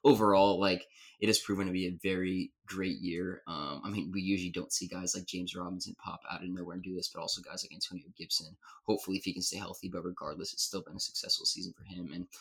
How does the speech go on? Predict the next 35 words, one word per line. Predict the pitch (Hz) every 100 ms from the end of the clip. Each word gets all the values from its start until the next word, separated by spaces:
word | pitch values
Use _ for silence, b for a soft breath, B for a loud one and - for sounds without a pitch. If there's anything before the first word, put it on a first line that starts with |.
| B -
a | 113
lot | 123
of |
these | 113 92
other | 90 95
guys | 90 90 87
who've | 95 92
just | - -
been | 98
able | 92 95
to | 87
pop | - 85 -
in | - 90 92 92 b b _
and | 92 95 87
you've | 92
been | 95
able | 95 90
to | 90 90
play | 78 87
here | 92 90 85
for | 85
a | 85
week | 85 -
or | -
two, | 98 85
whether | 82
it's | 80 -
Nyheim | 76 - 90
Hines, | 101 92 90 90 90 - b b _ 82
uh, |
Chase | - 90 90 -
Edmonds | 90 90 87
here | - 90 82 82
with | -
a | 69 67 -